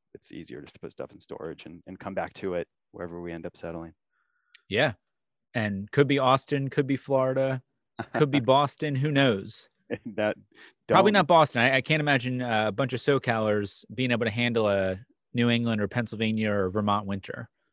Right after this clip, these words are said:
Speaker 1: Yeah, yeah, that's, that's a good question. I don't know. We've, we've, uh, really appreciated our time in Montana and Idaho. Um, we've really enjoyed, I mean, you name it. It's, it's funny 'cause it's, especially with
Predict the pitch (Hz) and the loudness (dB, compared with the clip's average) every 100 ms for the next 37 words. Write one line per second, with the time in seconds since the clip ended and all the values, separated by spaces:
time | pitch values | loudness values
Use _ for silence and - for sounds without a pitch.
0 | _ 127 120 117 110 104 98 98 - - | _ -6 -2 2 4 6 4 0 -6 -4
1 | 95 92 101 - - 101 - - 101 95 | 0 2 2 0 -2 -2 -2 -6 -4 -4
2 | 90 - 92 90 - 90 90 90 101 101 | -6 -4 -4 -4 -6 -6 -6 -4 -4 0
3 | 98 95 98 95 - 98 98 95 95 92 | -2 0 -2 -4 -4 -4 -2 0 0 0
4 | 95 101 101 - 101 - 101 98 98 98 | -2 -2 -2 -4 -10 -6 -2 0 0 0
5 | 98 90 - 98 92 95 92 95 95 92 | -2 -4 -6 -6 -4 -4 -2 -4 -6 -8
6 | 92 92 90 92 98 92 95 95 90 - | -10 -8 -10 -8 -6 -4 -4 -4 -6 -6
7 | 90 92 92 95 92 92 92 87 _ - | -4 -4 -2 -2 -2 -2 -6 -10 _ -12
8 | 82 80 85 87 85 90 90 90 87 87 | -8 -8 -8 -10 -10 -6 -4 -4 -6 -8
9 | 87 85 87 87 87 107 127 104 92 80 | -10 -8 -6 -4 -4 -4 -2 -2 -4 -4
10 | 87 90 107 - - _ 110 - 104 95 | -4 -4 -4 -8 -12 _ -4 0 -2 -2
11 | 87 95 90 92 - - 104 - 98 92 | -4 -4 -6 -8 -12 -2 -2 -2 -4 -4
12 | 92 | -6